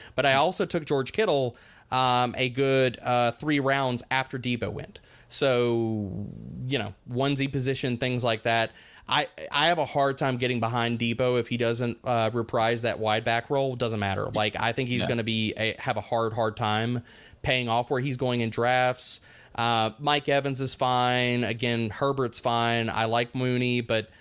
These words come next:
Speaker 1: Adam Thielen, Father Time could come calling. Elijah Mitchell was hurt, and, um, I think that there's real chance, like, he could be the one there.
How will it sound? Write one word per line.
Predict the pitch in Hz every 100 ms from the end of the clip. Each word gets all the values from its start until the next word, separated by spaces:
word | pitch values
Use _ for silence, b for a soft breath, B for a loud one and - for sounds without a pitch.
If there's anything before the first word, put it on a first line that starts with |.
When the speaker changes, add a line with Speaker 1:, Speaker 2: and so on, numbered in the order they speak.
| B B _
Speaker 1:
Adam | 127 139 131
Thielen, | 120 143 143 143 139 131
Father | 127 120 110
Time | - 135 139
could | - 135
come | - 139
calling. | 131 135 127 127 127 127
Elijah | 113 113 113 110 113
Mitchell | 120 123 131
was | 120 113
hurt, | 110 - 147 143 139 - -
and, | 117 113 113 113 107 B B B B -
um, | 117 117 113 110 107 104 - - -
I | 127
think | 127 139 127
that | 127
there's | 127 127 123 117
real | 117 123 123
chance, | - 120 117 113
like, | 113
he | - 147
could | 143 139
be | 135
the | 131
one | 123 117 123 135
there. | 147 175 175